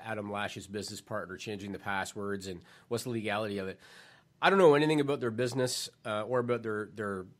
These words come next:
deal together. I'm gonna go ahead and assume that there's no paperwork, probably no shareholders agreement,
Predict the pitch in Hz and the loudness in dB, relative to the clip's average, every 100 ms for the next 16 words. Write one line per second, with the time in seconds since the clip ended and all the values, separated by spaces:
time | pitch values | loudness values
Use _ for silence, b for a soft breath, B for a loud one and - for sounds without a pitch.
0 | _ 127 120 110 101 110 117 123 127 139 | _ -2 0 0 -2 0 2 2 2 2
1 | 139 123 110 - 127 123 110 101 98 110 | 4 2 2 -2 0 0 -2 -6 -4 -6
2 | 98 95 104 101 104 - 104 98 107 104 | -4 -8 -8 -8 -8 -6 -6 -4 -4 -4
3 | 107 104 107 98 95 104 101 101 101 | -4 -4 -4 -6 -8 -6 -2 -2 -4